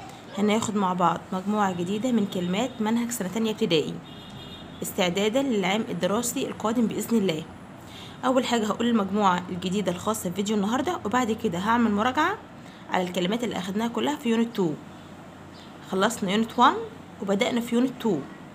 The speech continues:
أول حاجة هقول مجموعة الكلمات الجديدة، وبعد كده هعمل مراجعة على الكلمات اللي أخدناها كلها في يونت تو. ونبدأ على طول يا حبايبي ونقول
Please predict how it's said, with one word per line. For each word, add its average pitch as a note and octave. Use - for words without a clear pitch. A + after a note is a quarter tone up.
أول A#3+
حاجة F#3
هقول G3
مجموعة A3
الكلمات A3
الجديدة، C4+
وبعد B3
كده A#3
هعمل B3
مراجعة C4
على E4+
الكلمات B3
اللي -
أخدناها A#3+
كلها B3+
في -
يونت C4
تو. E3+
ونبدأ A3
على F#3+
طول A#3+
يا A#3
حبايبي A#3
ونقول A3+